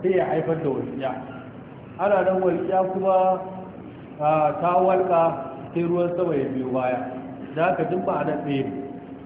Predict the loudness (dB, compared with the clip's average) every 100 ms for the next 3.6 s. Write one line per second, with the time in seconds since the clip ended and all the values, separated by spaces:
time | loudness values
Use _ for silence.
0 | -12 -6 0 0 0 -4 -8 -8 -8 -2
1 | 2 4 4 2 2 0 2 -2 0 -2
2 | -2 -6 -4 -2 -2 -2 -2 -2 -2 -2
3 | -2 -2 -2 -2 -4